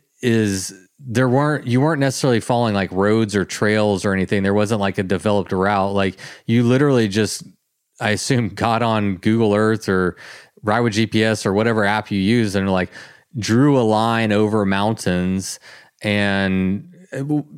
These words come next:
can you expl-, can you, like, elaborate on, like, that part of the process of, like, w-,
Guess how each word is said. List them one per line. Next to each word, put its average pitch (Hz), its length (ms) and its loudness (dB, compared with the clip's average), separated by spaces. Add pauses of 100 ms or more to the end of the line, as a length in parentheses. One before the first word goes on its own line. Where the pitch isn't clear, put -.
(140)
can 160 160 2
you 240 120 4
expl-, 165 420 0
can 156 160 0
you, 190 160 4
like, 143 300 0
elaborate 120 720 2
on, 107 180 0
like, 98 220 0 (160)
that 101 320 -2
part 104 260 0
of 98 80 0
the 92 80 0
process 90 560 -2
of, 92 140 -2
like, 90 220 -2
w-, - 140 -14